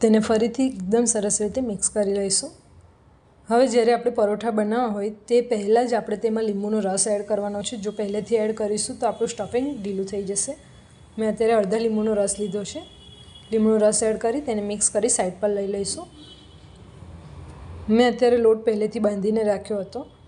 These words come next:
તો લોટને મેં મીઠું નાખીને બાંધ્યો છે ને અત્યારે મેં ઘઉંનો લોટ જ લીધો છે. તમે મેંદાના લોટથી અથવા તો ઘઉં અને મેંદાનો અડધો અડધો પણ લઈ શકો છો. આપણે લોટમાં થોડુંક તેલ એડ કરી દઈશું અને તેને સરસ રીતે આપણે કૂણવી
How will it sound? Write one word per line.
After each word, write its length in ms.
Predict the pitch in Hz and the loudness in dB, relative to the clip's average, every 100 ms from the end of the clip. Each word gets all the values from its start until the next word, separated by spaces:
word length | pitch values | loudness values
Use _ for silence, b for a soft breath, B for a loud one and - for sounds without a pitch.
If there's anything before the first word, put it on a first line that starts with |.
| - - - | -20 -20 -2
તો 80 | 233 | 2
લોટને 360 | 226 220 220 233 | 6 4 2 0
મેં 160 | 233 240 | 2 0
મીઠું 260 | 220 226 220 | 0 -2 -2
નાખીને 320 | 220 220 220 214 | -2 -2 0 0
બાંધ્યો 340 | 202 196 214 214 | 0 0 0 -2
છે 100 | 302 - - - - | -8 -12 -20 -14 -2
ને 120 | 214 214 | 0 0
અત્યારે 300 | 208 226 226 | 2 2 4
મેં 100 | 233 | 2
ઘઉંનો 280 | 208 202 214 226 | 2 2 4 4
લોટ 160 | 226 220 | 4 2
જ 80 | 202 | 0
લીધો 240 | 214 196 214 | 0 2 0
છે. 80 | 285 262 | -2 -2
તમે 140 | 214 208 | 0 2
મેંદાના 400 | 196 202 208 208 | 2 0 2 2
લોટથી 340 | 196 190 - 247 | 0 -2 0 0
અથવા 180 | - 202 208 | 0 -4 -4
તો 60 | |
ઘઉં 260 | 190 214 233 | 2 4 4
અને 140 | 214 | 2
મેંદાનો 420 | 214 196 190 214 220 | 0 -2 -2 -2 -2
અડધો 200 | 185 196 | 0 0
અડધો 160 | 190 196 | -2 -4
પણ 120 | 240 226 | 0 0
લઈ 100 | 185 - | 0 -2
શકો 260 | 185 190 | -4 -8
છો. 200 | 165 147 - B B B B B - - - - - - - - - - - - - - - | -8 -10 -14 B B B B B -20 -20 -20 -18 -18 -18 -20 -20 -18 -16 -16 -14 -14 -4 0
આપણે 200 | 233 240 | 4 6
લોટમાં 380 | 233 214 220 220 | 4 2 -2 0
થોડુંક 240 | 233 240 240 | 2 2 2
તેલ 220 | 220 214 202 | 4 4 4
એડ 140 | 190 202 | 2 0
કરી 200 | 190 190 | 0 2
દઈશું 360 | 196 196 277 269 | 0 -2 -6 -6
અને 140 | 202 190 | -6 -4
તેને 180 | 202 202 | -2 0
સરસ 380 | - 202 214 | 0 0 -2
રીતે 240 | 208 190 240 | -4 -4 -4
આપણે 240 | 226 240 262 | -2 -2 -2
કૂણવી 260 | 208 190 | -2 2